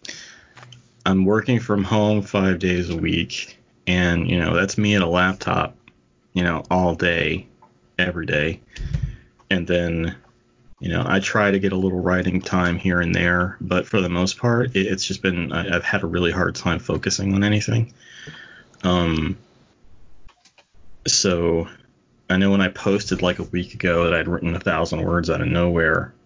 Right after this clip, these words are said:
uh, after a dry spell. That dry spell was, like, three weeks long. Um, every time I would sit down and open the document and just staring at me, and, like, the ideas are there. I know where I'm going. I'm only, like, four or five chapters away from finishing this fucking thing.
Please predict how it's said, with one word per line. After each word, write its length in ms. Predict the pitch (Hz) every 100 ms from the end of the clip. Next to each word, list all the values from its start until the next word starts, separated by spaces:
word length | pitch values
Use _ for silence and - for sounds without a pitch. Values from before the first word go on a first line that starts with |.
| _ _ _
uh, 440 | - 82 90 90 - - - -
after 280 | 87 82
a 60 | 78
dry 280 | - 90 92
spell. 360 | - - - 101
That 120 | 120
dry 220 | 98 107
spell 220 | - 82
was, 120 | 78
like, 120 | - -
three 180 | 85
weeks 260 | 85 76 -
long. 300 | 78 69 65 - - - - - - - - - - _ - -
Um, 480 | 95 87 78 71 64 _ _ _ _ - - -
every 220 | 127 113
time 260 | 98 110 98
I 100 | 92
would 140 | 87
sit 240 | - 98 -
down 240 | 92 90
and 100 | 87
open 200 | 95 82
the 60 | 80
document 680 | 85 90 - 82 85 78 -
and 100 | 80
just 200 | - -
staring 380 | 82 82 82
at 140 | 78 -
me, 200 | 78 80
and, 180 | 80 78
like, 360 | 80 - - -
the 140 | 90
ideas 480 | 104 107 113 127 113
are 60 |
there. 480 | 101 120 131 110 104 -
I 120 | - 85
know 200 | 87 104
where 140 | 117
I'm 220 | 117 123
going. 400 | 123 131 123 107
I'm 120 | 92
only, 160 | 120 147
like, 220 | 147 127
four 200 | - 135
or 60 | 123
five 280 | 123 110 104
chapters 420 | 127 120 120 98
away 260 | 95 107
from 180 | 113 95
finishing 460 | - 123 127 - 92
this 140 | 85
fucking 340 | - - - 82
thing. 300 | 85 85